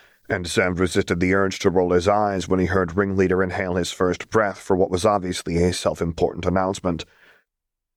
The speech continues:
"I am Cormus Allen," ringleader, apparently named Cormus, declared importantly,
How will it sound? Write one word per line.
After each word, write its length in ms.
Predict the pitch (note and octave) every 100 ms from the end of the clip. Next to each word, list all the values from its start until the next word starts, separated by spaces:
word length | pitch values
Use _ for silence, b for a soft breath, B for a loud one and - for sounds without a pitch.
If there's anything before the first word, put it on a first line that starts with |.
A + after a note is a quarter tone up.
| _
"I 420 | - D4+ D3+ A2+ D3+
am 220 | F3 F3
Cormus 580 | E3 - G3+ F3 E3 - - _
Allen," 460 | D#3 A2 G2+ A2 A2 _ _ _
ringleader, 440 | E2 C#2 D2 D2+ G#2+
apparently 380 | - F2 D#2
named 300 | F2+ E2+ D#2+
Cormus, 580 | - - F#2+ E2+ E2+ - B B B _ -
declared 360 | - A2 F2
importantly, 640 | F2+ F2 F#2 D#2 E2+ F#2+